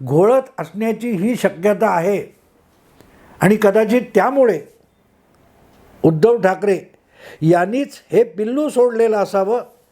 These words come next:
किंवा उबाटा सेनेतले हे तीन आमदार शिंदे गटात जाणार, तर मला वाटत नाही तसं होईल. वायकर हे तिकडे गेले तरी ते तिकडचे असू शकत नाही आणि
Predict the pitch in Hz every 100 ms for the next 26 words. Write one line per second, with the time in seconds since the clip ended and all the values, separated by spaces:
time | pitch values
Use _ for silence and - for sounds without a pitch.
0 | _ _ _ _ _ _ - - 233 208
1 | 170 240 254 262 220 220 214 214 208 247
2 | - - - 202 202 226 269 262 208 208
3 | 196 143 - _ _ _ 196 208 277 254
4 | 220 233 208 190 180 196 247 170 _ _
5 | _ _ - 185 180 202 247 214 190 220
6 | 190 233 233 190 190 190 165 226 214 -
7 | _ _ _ - 147 180 185 190 247 -
8 | _ _ 185 214 - 185 285 302 277 220
9 | 196 170 - _ _ _ _ - 190 240
10 | 226 262 202 202 269 285 214 269 233 -
11 | 233 233 208 202 185 196 247 247 - -
12 | - 233